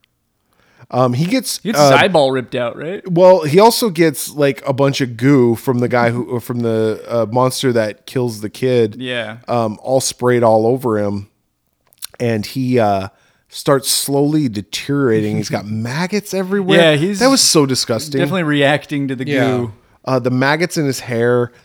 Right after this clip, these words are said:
Speaker 1: the maggots in his eye after it gets ripped
Speaker 2: Yeah,
Speaker 1: out.
Speaker 2: it's gro-,
Speaker 3: Yeah.
Speaker 2: it's gross.
Speaker 3: And then,
Speaker 1: Oh.
Speaker 3: and then we have, we have, uh,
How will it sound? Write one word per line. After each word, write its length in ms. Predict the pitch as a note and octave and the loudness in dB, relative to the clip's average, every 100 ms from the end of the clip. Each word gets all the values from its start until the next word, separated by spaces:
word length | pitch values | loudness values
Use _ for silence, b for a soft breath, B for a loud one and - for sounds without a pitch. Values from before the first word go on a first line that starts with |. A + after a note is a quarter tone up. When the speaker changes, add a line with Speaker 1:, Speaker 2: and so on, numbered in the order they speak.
| _ | _
Speaker 1:
the 80 | |
maggots 440 | B2+ C#3 D#3+ F#3+ - | -8 -6 -4 -4 -2
in 120 | F3 | 0
his 180 | C3 G#2+ | 0 -4
eye 300 | - B2 C3+ | -4 0 2
after 300 | D#3+ D3+ - C#3 | 2 0 -2 -6
it 60 | |
gets 200 | C3+ B2+ | -6 -8
ripped 240 | A2+ B2 D3+ | -4 -2 -2
Speaker 2:
Yeah, 240 | C3 A2 | -2 2
Speaker 1:
out. 140 | C3+ D#3 | 2 0
Speaker 2:
it's 80 | |
gro-, 100 | D#3 | -2
Speaker 3:
Yeah. 260 | B2+ A#2+ G#2+ | -2 -2 -4
Speaker 2:
it's 120 | D3 - | -8 -12
gross. 480 | B2+ A#2+ A#2+ - - b b b b b | -12 -12 -14 -18 -20 b b b b b
Speaker 3:
And 80 | C#3+ | -2
then, 60 | C#3 | 0
Speaker 1:
Oh. 280 | C3 B2 - | 0 -2 -4
Speaker 3:
and 80 | E3 | -2
then 100 | F#3 | 0
we 120 | G3 | 0
have, 360 | G#3 F#3 D3+ - | 2 0 -2 -8
we 120 | D#3+ | -4
have, 260 | E3+ D#3+ C3+ | -2 -2 -4
uh, 440 | D3 C3+ A#2+ A#2 | -4 -2 -2 -4